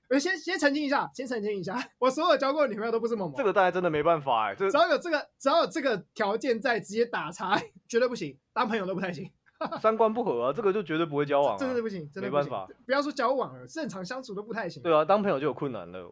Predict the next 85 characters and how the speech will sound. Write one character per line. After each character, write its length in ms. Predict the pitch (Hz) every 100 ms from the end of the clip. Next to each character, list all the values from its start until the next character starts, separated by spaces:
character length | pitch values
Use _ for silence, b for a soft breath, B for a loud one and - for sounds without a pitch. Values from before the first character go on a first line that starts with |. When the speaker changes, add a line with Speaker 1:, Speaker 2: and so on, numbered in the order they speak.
| -
Speaker 1:
对 80 | 349
啊， 80 | 302
我 120 | 226
之 100 | 226
前 120 | 330
有 60 | 247
一 40 |
个 80 | 175
朋 100 | 180
友， 80 | 196
Speaker 2:
这 0 |
没 0 |
办 60 | 185
法。 40 |
Speaker 1:
你 40 | 196
知 60 |
道 80 | -
我 60 | 240
们 80 | 165
系 160 | 214
上 180 | 185 165
很 100 | 147
多 140 | 131
基 140 | 143 147
督 80 | 135
徒 160 | 123
吗？ 120 | 101 _ _ _ _ _
我 100 | 254
跟 100 | 277
你 60 |
讲 100 | 240
过 80 | 147
这 60 | 170
件 100 | 175
事 160 | 165
吧？ 160 | 139 117
Speaker 2:
你 100 | -
们 100 | 185
系 220 | 208 269 262
欸？ 260 | 175 - -
Speaker 1:
台 180 | 208 208
大 200 | 285 311
超 280 | - 208
多 220 | 202 180 170
基 140 | 156
督 100 | 147
徒。 180 | 131 107
我 120 | 240
个 360 | 240 - 392 240
人 280 | 175 160 170
的 280 | 190 165 165 _
体 300 | - - 226
感 360 | 302 - 180 139 _ _ _
是 260 | - 302 269 _
台 220 | - 220
大 200 | 285 285
基 200 | - 233
督 120 | 226
徒 140 | 254 190
的 80 | 175
比 220 | 175 143
例 180 | 202 196
是， 260 | 214 202 _ _
我 160 | - 190
体 240 | 190 233
感 180 | 247 170
是 140 | 175
台 240 | 208 185 175
大 160 | 233
有 40 | 156
十 200 | - 151
五 60 |
percent， 340 | 165 131 117 110 _ _ _ _ _
十 180 | - 208
到 160 | 233
十 120 | 165
五 100 | 165
percent， 280 | 151 127 135
Speaker 2:
真 120 | 233
假？ 160 | 240 151
为 160 | 110 208
什 60 |
么？ 80 | 240
Speaker 1:
就 40 |
是 220 | 226 240